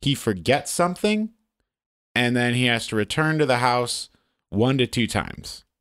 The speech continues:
And there is one catch to this. The user does construction work. Um, so there's a list of, like, different things each day that are potentially needed to take to, like, a job site.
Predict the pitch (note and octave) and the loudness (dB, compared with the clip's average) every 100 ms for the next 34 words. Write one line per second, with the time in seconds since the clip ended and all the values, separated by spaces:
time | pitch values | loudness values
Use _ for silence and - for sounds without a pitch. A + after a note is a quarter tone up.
0 | _ G2+ G#2+ G#2+ F#2+ - _ _ _ _ | _ -2 0 0 -2 -8 _ _ _ _
1 | _ A#2 B2+ D3+ B2+ B2+ C#3 D3+ D3 D3 | _ 2 4 4 0 0 2 2 0 -4
2 | B2+ - C3 A#2 - - E2+ E2+ - - | -6 -4 -2 -2 -4 -4 -2 -4 -6 -10
3 | - _ _ _ G2+ A2+ C3 B2 C3 A2+ | -16 _ _ _ -2 2 2 2 2 0
4 | A2 - F#2+ - A#2 G#2+ - D2 - - | -2 -4 -6 -2 -2 -2 -6 -8 -8 -10
5 | - _ _ _ _ _ _ - F#2 F2+ | -18 _ _ _ _ _ _ -4 -2 -2
6 | D2+ E2+ - G#2 G2 G2+ F#2+ G2 F#2 A2+ | -2 -2 0 2 2 0 0 -2 0 0
7 | G#2 - G2+ F#2+ E2 F2+ F2 D2 - - | -2 -2 -2 -2 -2 -4 -2 -4 -10 -14
8 | F#2+ A#2 A2 G#2+ C#2+ - G#2 G2 E2+ F#2 | -2 0 0 -4 -8 -4 -4 -2 -4 -6
9 | - - G2 F#2 F2 E2 D#2+ D#2 - F2+ | -8 -2 0 2 0 -2 -6 -8 -6 -6
10 | D#2 E2+ E2 E2 E2 D2+ D#2+ F2+ D#2+ - | -6 -6 -6 -6 -8 -10 -8 -6 -6 -6
11 | E2 D2+ D2+ - - - - - G1+ | -8 -8 -8 -10 -10 -12 -12 -12 -14